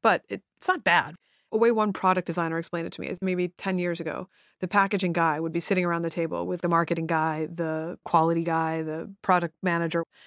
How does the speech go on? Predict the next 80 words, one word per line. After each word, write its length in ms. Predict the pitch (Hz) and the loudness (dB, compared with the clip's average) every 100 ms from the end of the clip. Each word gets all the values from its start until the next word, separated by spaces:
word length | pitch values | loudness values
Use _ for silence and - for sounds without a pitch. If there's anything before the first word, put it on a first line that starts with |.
| _ | _
and 180 | 202 196 | 0 2
the 80 | 202 | 4
packaging 320 | 277 294 226 | 2 2 2
guy 80 | 196 | 2
is, 100 | 170 | 2
like, 120 | 170 | 0
fourth 340 | - 180 170 | 0 0 2
on 80 | 165 | 0
the 80 | 160 | 0
list 380 | 160 160 - - | -4 -6 -8 -6
of 160 | 160 | -6
people 240 | 175 170 165 | -4 -4 -4
they 100 | 170 | -4
listen 260 | 170 165 160 | -6 -6 -6
to 140 | 165 | -6
at 120 | 160 | -6
that 160 | 160 170 | -8 -8
meeting. 340 | 180 175 - - _ _ _ _ | -8 -10 -12 -18 _ _ _ _
And 220 | - 185 | 0 4
now 400 | 214 226 156 185 - _ _ | 6 6 6 2 -4 _ _
the 80 | 185 | -4
packaging 420 | 202 196 202 185 | 2 2 2 0
guy 280 | 170 170 151 - | 2 2 0 0
might 220 | 196 196 | 0 2
be, 140 | 196 | 2
like, 260 | 190 180 - _ - | 2 2 -2 _ -6
second 360 | - 202 185 | 0 0 0
on 100 | 165 76 | -6 -8
the 60 | |
list 260 | - - - | -10 -8 -8
or 60 | |
third 260 | 180 190 185 | -2 0 2
on 120 | 175 | 0
the 60 | 185 | -4
list. 200 | - - | -8 0
And 60 | |
that's 160 | 202 202 | 2 2
a 60 | 160 | 2
really 280 | 185 185 | 2 2
big 240 | 170 180 160 | 2 0 -2
change, 480 | - 123 139 175 - | -4 -6 -6 -8 -4
right? 240 | 185 - | -4 -4
So 140 | 202 196 | -2 0
if 160 | 202 | 0
the 60 | 233 | 0
packaging 340 | 311 359 302 | 0 2 2
guy 160 | 220 202 | 2 2
has 160 | 180 | 2
a 60 | 180 | 2
little 220 | 190 208 | 2 0
bit, 100 | 185 _ - | -2 _ -2
and 120 | 180 | 0
he's 140 | 233 | 2
the 80 | 202 | 0
person 340 | - 208 196 | 0 2 2
in 120 | 175 165 | 0 -2
the 80 | |
industry 260 | 165 175 170 | -4 -6 -6
or, 160 | 156 175 | -8 -6
or 140 | 175 | -6
the 100 | 160 | -6
woman 300 | 170 165 160 | -4 -6 -6
who 100 | 170 | -2
would 160 | 170 165 | -2 0
know 380 | 185 180 180 - | 0 2 0 -2
about 380 | 170 170 165 175 | -2 -2 -2 -4
issues 300 | 175 - 170 | -4 -4 -4
of 80 | 160 | -6
disposability 540 | 175 175 165 165 156 | -6 -4 -2 -2 -2
and 100 | 165 | -4
have 80 | 165 | -6
to 80 | 170 | -6
think 240 | 175 170 | -4 -2
about 260 | 160 156 175 | -2 -2 0
where 260 | 175 175 | 2 2
is 120 | 165 | 0
this 120 | 160 - | -2 -6
gonna 180 | 170 | -6
end 260 | 165 170 170 | -4 -4 -4
up. 180 | 160 | -6